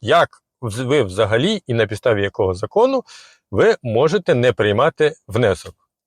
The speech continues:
Е, звичайно,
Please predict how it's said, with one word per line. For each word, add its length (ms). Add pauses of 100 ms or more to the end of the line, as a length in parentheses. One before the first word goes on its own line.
(1800)
Е, 460
звичайно, 600